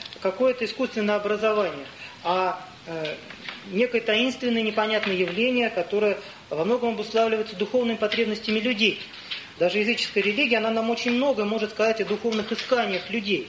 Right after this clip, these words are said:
того времени. Вот почему это так происходит, сказать очень сложно. И объяснить это только тяжёлыми условиями того времени, условиями войны, постоянных политических неурядиц, тоже, в общем-то, нельзя. Возможно, что,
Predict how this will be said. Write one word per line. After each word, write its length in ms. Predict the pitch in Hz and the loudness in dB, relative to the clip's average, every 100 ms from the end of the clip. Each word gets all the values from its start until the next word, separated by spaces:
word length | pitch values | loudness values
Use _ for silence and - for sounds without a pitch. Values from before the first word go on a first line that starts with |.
| - | -8
того 180 | 147 180 | -2 0
времени. 320 | 196 165 123 113 - - - - - | 2 0 -4 -14 -18 -18 -16 -12 -2
Вот 120 | 180 | 0
почему 300 | 226 - 285 | 2 4 4
это 120 | 269 | 2
так 200 | 262 247 | 2 0
происходит, 460 | 247 240 - 285 254 | 2 -2 0 0 2
сказать 260 | 226 240 240 | 2 2 2
очень 240 | 233 247 | -2 -2
сложно. 380 | 254 262 208 - - - | 2 2 0 -4 -14 0
И 80 | 175 | 2
объяснить 520 | 185 214 262 262 226 | 2 0 0 0 0
это 280 | 208 196 - - - | 0 0 0 -8 0
только 280 | 247 240 208 | 2 2 0
тяжёлыми 580 | 233 220 247 262 226 220 | -2 0 2 2 2 0
условиями 480 | 208 226 247 220 202 | -2 0 2 2 -2
того 300 | 196 190 185 | 2 2 2
времени, 360 | 240 233 196 | 2 2 0
условиями 420 | 180 240 233 180 | 0 0 0 0
войны, 480 | 160 175 185 226 240 | 0 0 2 0 0
постоянных 640 | 233 175 - 180 208 190 - - - - | -2 -8 -2 0 2 0 -4 -12 -12 -2
политических 580 | 185 190 233 196 190 185 | 0 2 -2 -2 -4 0
неурядиц, 460 | 190 202 240 220 - - - - | 2 4 4 2 -6 -12 -10 0
тоже, 200 | 262 220 | 2 2
в 60 | |
общем-то, 320 | 226 - 208 214 | 0 0 0 0
нельзя. 360 | 214 180 135 - - - - - - - | 0 -2 -8 -10 -18 -20 -18 -16 -12 0
Возможно, 440 | 180 202 294 269 254 | 0 2 0 2 0
что, 460 | - 226 226 226 | 0 0 0 -2